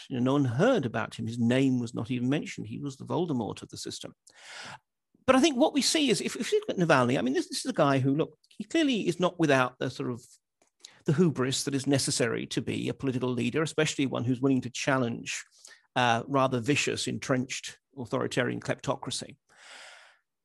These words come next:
In the past, I mean, he has demonstrated, on the one hand, he was, certainly in the nineteen nineties, he was very, I hesitate to call him neocon or neoliberal, but, you know, very much into the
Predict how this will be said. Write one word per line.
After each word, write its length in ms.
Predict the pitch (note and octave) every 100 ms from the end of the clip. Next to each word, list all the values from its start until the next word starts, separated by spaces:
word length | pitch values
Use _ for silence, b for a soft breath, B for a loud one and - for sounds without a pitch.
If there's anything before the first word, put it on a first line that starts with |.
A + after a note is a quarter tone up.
| _ _ _ _ A3+
In 200 | A#3+ A#3+
the 80 |
past, 720 | A#3 - D#4 D#4+ C#4+ - - -
I 40 |
mean, 140 | F#3+ E3
he 220 | - G#3
has 220 | F#3 F#3
demonstrated, 640 | G3 F#3+ F#3 F#3 F3 F3
on 120 | D3
the 60 | E3
one 180 | B3 C4
hand, 380 | - B3 A#3 A#3
he 140 | G#4+
was, 500 | G4+ A#3+ - - - -
certainly 180 | - D4
in 40 | A3
the 60 |
nineteen 400 | G3+ G#3 G3 F#3
nineties, 640 | G3 C#4 C#4 B3+ A3 G3 F3
he 180 | - A#3
was 240 | G#3+ -
very, 540 | D#3+ F3+ E3 C#3+ B2+ - _ _ _
I 100 | -
hesitate 300 | A2 E3+ F3+
to 40 | -
call 160 | C#3
him 260 | B2 A#2 A#2
neocon 680 | D3 B2+ - - A#2+ C3 C3
or 80 |
neoliberal, 880 | B2+ C3 C3+ B2+ C3+ C3 A#2+ A1+ -
but, 180 | D#3+ -
you 60 | G3+
know, 100 | D3
very 220 | F#3 F#3+
much 200 | D#3+ -
into 680 | E3+ F3+ E3+ E3 D3+ C#3+ C3+
the 360 | C3+ C3 A#2+